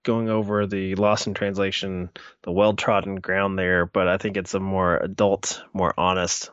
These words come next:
look at it, uh, covering the same territory where, you know, the, the, the young, attractive women or just people that come into his life, um, are not going to, in some miracle fashion, mirror his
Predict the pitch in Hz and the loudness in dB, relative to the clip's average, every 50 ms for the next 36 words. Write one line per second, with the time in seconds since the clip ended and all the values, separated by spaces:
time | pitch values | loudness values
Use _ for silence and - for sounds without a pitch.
0 | - - 82 87 95 98 - 92 90 87 87 85 - - - - - - - - | -10 -6 -4 -2 -2 -2 0 0 2 4 4 2 0 0 -6 -18 -20 -20 -20 -20
1 | _ _ _ - 78 78 85 87 - - 113 101 104 101 98 95 - 104 98 98 | _ _ _ -4 -2 -2 -2 -2 0 -2 0 0 0 -2 -4 -4 -2 -2 -2 -2
2 | 95 - - 92 87 85 - - 98 92 90 90 90 92 92 90 92 92 87 90 | -4 -2 -2 0 0 0 0 0 0 0 0 2 0 2 2 4 4 4 4 4
3 | 90 87 92 - _ _ _ _ _ _ - - 139 107 101 95 92 85 98 95 | 2 2 0 -4 _ _ _ _ _ _ -20 -10 -4 0 2 2 2 2 2 0
4 | 80 101 104 104 104 - 107 117 110 107 104 120 127 127 131 123 113 - - 123 | 2 0 0 0 -2 -2 0 0 2 2 4 4 4 4 4 2 0 0 0 -2
5 | 113 - - 107 95 101 - 156 151 113 110 113 113 107 104 107 113 127 123 113 | -2 -2 -6 -10 -10 -12 -16 -10 -8 -6 -4 -4 -4 -4 -4 -2 0 0 0 0
6 | 104 107 - - - - 151 143 131 110 104 101 104 - - 110 107 110 104 - | -2 -6 -8 -6 -2 0 0 2 2 0 0 0 -2 -2 -2 -2 -2 -2 -2 -2
7 | 110 101 92 90 87 92 87 87 87 90 - - - - _ - - - - - | 0 -2 -2 0 0 0 2 2 2 0 -2 -6 -16 -20 _ -20 -20 -20 -20 -20
8 | _ _ _ _ - 90 90 90 90 87 87 87 87 90 92 - _ - - 101 | _ _ _ _ -4 -2 0 0 0 0 -2 -2 -4 -6 -8 -12 _ -6 -2 0
9 | 107 104 104 104 101 104 110 - - - - 104 101 101 95 - - 101 98 95 | 0 0 0 0 2 2 0 -2 -4 -6 -6 -4 -4 -4 -6 -6 -6 -6 -4 -4
10 | 95 - 92 92 - 254 311 _ _ - - - 107 101 - - 113 104 104 104 | -4 -4 -6 -6 -8 -10 -14 _ _ -10 -8 -6 -6 -4 -2 0 0 2 2 2
11 | 104 101 104 101 - 104 95 - 98 95 92 92 - - 104 95 92 90 87 90 | 2 2 2 0 0 -4 -2 0 2 2 2 0 0 -2 -4 -4 -4 -4 -6 -8
12 | - _ - 107 104 104 104 107 107 104 101 98 95 95 - 107 104 101 98 - | -10 _ -6 -4 0 2 2 4 4 6 4 4 2 2 2 2 2 2 0 -2
13 | - - - | -6 -8 -10